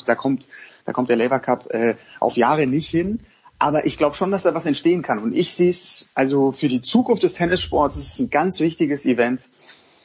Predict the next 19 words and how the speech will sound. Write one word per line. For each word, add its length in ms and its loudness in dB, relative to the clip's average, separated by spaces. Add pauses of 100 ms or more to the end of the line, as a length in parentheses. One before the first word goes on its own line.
(140)
weil, 560 2
weil 120 2
man 120 4
sich 140 -4
da 100 4
mal 160 4
bewegt 340 0
hat, 120 0
weil 100 2
man 100 2
sich 140 -2
was 160 -2
überlegt 460 0
hat. 320 0
Und 520 -2 (640)
ja, 300 2
ich 120 -6
glaube, 260 2
man 200 0